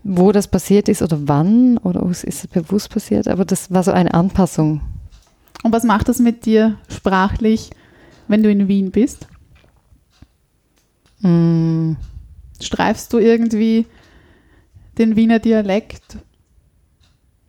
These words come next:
Speaker 1: Ja, selten. Sehr, sehr, sehr selten. Aber den verste-, das verstehe ich fast nicht. Also wenn wirklich jemand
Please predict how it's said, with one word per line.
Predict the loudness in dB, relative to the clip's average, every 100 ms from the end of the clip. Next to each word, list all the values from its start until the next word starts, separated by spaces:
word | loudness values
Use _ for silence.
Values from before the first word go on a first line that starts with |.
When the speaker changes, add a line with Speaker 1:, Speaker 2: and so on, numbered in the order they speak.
| -18 -18 -20 -20 -20 _ 2
Speaker 1:
Ja, | 4 4 4 2 2 0 -2 -4 -8 _
selten. | -10 -2 0 0 -2 -2 -2 -12 _ _ _ _ _ -12
Sehr, | -4 -2 0
sehr, | 0 0
sehr | 0 -2
selten. | 0 -4 -4 -2 0
Aber | 0 -2 -6 0
den | 2 2
verste-, | -2 -4 -2 0 0 -4 -20 _
das | -6 -4
verstehe | -4 0 -2
ich | -2
fast | -6 -6 -12
nicht. | -12 -20 -20 _ _ _ _ _ _ _
Also | -4 0
wenn | 2 2 0
wirklich | 0 -2 0
jemand | 0 2 0 -2